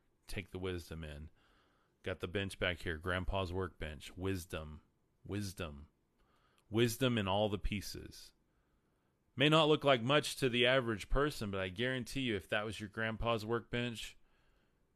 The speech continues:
you got a million memories for every tool, box, nail, and artifact on that bench. And that's what I'm talking about today when it comes to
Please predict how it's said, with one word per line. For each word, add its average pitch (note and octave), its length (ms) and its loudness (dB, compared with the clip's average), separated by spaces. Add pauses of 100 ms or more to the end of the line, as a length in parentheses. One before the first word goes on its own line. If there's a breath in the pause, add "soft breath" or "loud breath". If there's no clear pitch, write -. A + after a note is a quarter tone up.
(200)
you A#2 100 -2
got A#2 140 2
a F2+ 60 0
million G#2 580 2
memories E2+ 520 -4
for - 220 -12
every F2+ 360 -6
tool, A2 420 4
box, F#2 840 -2 (420)
nail, F#2+ 640 -2 (800)
and F2 120 -8
artifact F2 680 -2
on E2+ 160 -6
that E2 220 -10
bench. - 520 -18 (1120)
And G2+ 200 -6
that's C#3 320 8
what C#3+ 100 4
I'm A#2 120 6
talking A2 360 2
about G2 300 0
today G2 260 -4
when F#2+ 140 -4
it F2+ 120 -12
comes G2 300 -6
to F2+ 340 -4